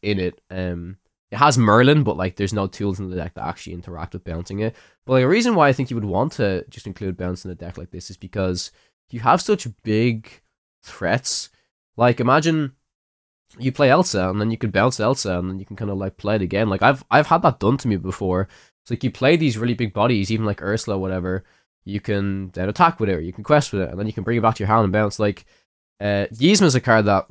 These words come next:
really surprised me because, yes, like, com-, in comparison to Lady Tremaine, it's, uh, I don't know. I mean, it has its upsides and its downsides, right? It's inkable,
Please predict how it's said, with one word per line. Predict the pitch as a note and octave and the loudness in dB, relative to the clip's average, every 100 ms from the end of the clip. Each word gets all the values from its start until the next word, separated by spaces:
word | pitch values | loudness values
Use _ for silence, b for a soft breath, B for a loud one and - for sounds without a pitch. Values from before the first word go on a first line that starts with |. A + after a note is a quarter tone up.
| - | -8
really | G2+ D#3 C3 | 2 4 4
surprised | - - G#2 A2 | 0 -2 0 2
me | C#3+ C#3+ | 0 0
because, | A#2+ G#2+ G2 | 0 -2 -2
yes, | A2+ C3 - | 2 2 2
like, | A#2 G#2 _ | 0 -2 _
com-, | - - _ - | -12 -12 _ -8
in | A2+ G#2+ | -4 -4
comparison | G#2+ G2 G#2+ G#2+ G#2+ | -2 2 2 2 -4
to | G2+ | -2
Lady | G2 G2 G2+ G2 - _ _ _ | -2 -2 -2 -6 -10 _ _ _
Tremaine, | - A#2+ G2+ G2+ A#2 C#3 C#3 G2+ | -4 0 2 2 2 2 -2 -8
it's, | G2 - - | -10 -10 -4
uh, | F#2+ F#2 F2 E2+ F2 - _ _ _ _ _ _ _ - | -2 -2 -2 -4 -6 -12 _ _ _ _ _ _ _ 0
I | F3 | 2
don't | F3+ | 2
know. | D#3+ | 4
I | |
mean, | D3+ C#3 | 4 4
it | C#3 | 4
has | D#3+ | 4
its | C3 C#3 B2 | 2 0 2
upsides | C3+ C3+ A2+ | 2 4 2
and | G2+ | 0
its | G#2 | -2
downsides, | - F#2 A2 B2+ B2 | -6 -6 -2 -2 -2
right? | F#2 - | -6 -8
It's | - | 0
inkable, | A#2+ C#3 C3 B2+ B2+ B2+ B2+ B2 | 2 2 4 4 6 4 2 -2